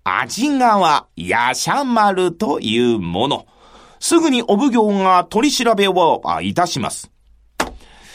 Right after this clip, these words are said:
カピタンが見て悔しがる富士の竹、安治川夜叉丸。この味川やしゃまるというのは、何話のネズミ小僧と異名を取るあの盗人だな。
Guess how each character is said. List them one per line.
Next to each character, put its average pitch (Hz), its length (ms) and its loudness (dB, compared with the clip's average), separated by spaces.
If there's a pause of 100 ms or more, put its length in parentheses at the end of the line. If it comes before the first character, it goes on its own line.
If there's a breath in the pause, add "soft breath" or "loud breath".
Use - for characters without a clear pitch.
(260 loud breath)
カ 170 240 0
ピ - 200 -8
タ 147 160 -4
ン 131 160 -4
が 143 160 0
見 156 160 -2
て 175 100 2
悔 170 340 0
し 196 200 0
が 180 160 2
る 170 160 2
富 - 180 -2
士 180 160 -2
の 107 180 -2
竹、 120 380 -4
安 135 140 0
治 202 140 -4
川 185 320 0
夜 131 160 -2
叉 147 140 -4
丸。 117 340 -4 (540 loud breath)
こ 311 140 2
の 339 180 4
味 269 180 0
川 262 260 4
や 226 120 4
し 214 80 -4
ゃ 202 60 4
ま 202 120 2
る 180 140 -2
と 170 140 2
い 165 100 -2
う 160 120 2
の 160 160 0
は、 147 140 2
何 165 260 0
話 240 140 0
の 208 120 4
ネ 196 120 4
ズ 208 160 0
ミ 254 140 0
小 214 180 -2
僧 190 240 2
と 175 160 2
異 190 140 0
名 214 140 4
を 196 240 4
取 190 240 2
る 165 100 -6
あ 160 100 2
の 220 140 0
盗 196 260 2
人 180 240 -2
だ 147 140 0
な。 190 220 0